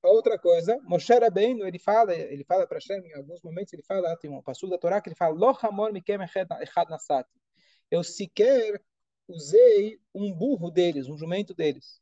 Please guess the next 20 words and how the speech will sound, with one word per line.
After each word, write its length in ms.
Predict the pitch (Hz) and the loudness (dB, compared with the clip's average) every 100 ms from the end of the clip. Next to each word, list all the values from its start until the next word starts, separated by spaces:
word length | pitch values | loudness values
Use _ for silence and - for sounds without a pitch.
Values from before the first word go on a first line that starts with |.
| _ _ _ - | _ _ _ 0
Quando 280 | 196 226 196 | 2 2 0
Moshe 220 | 170 180 | -4 0
Rabbeinu, 400 | 170 156 202 180 | 0 2 -2 -2
ele 140 | 147 | -8
foi 480 | - 202 196 175 135 | -2 0 0 -2 -8
pro 180 | - 160 | -8 -8
Egito, 340 | 131 127 - | -6 -10 -14
ele 80 | 139 | -10
foi 120 | 156 | -8
convocado 520 | 156 139 143 202 185 | -6 -6 0 0 0
por 140 | 160 147 | -6 -6
Deus, 340 | 180 180 143 | -4 -4 -6
"Por 60 | - | -6
favor, 420 | 160 143 180 151 | -6 -2 0 0
vá 140 | 156 | 0
até 180 | 170 165 | -2 -4
o 60 | 147 | -6
Egito, 560 | 123 180 180 147 127 _ _ _ _ _ _ - | -8 -12 -12 -12 -12 _ _ _ _ _ _ 2
vai 200 | 160 180 | 6 6
lá 460 | 170 165 147 123 | 6 6 4 0